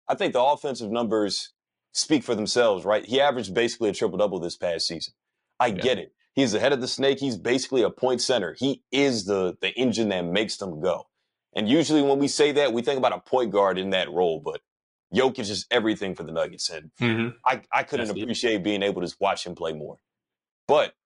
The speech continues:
Speaker 1: I don't like how we sleep on Giannis. I think there's this, this voter fatigue, right, that kinda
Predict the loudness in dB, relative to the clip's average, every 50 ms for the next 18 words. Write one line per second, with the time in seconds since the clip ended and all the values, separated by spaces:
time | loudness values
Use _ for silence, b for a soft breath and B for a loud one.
0 | _ _ _ _ _ _ _ _ _ _ _ _ _ _ 4 4 4 2 2 2
1 | 2 2 2 2 2 2 2 2 2 0 -2 -2 0 0 0 2 2 2 2 2
2 | 2 0 0 2 2 0 -2 -4 -6 -6 -2 -2 -2 0 2 2 2 2 2 0
3 | -2 -2 -2 -6 -8 -10 -6 _ -2 -2 -2 -4 -4 0 2 2 4 4 2 0
4 | -2 -6 -6 -4 -4 -4 -4 -4 -2 0 0 2 2 0 -2 -4 -4 -4 -4 -4
5 | -2 0 0 2 0 0 -2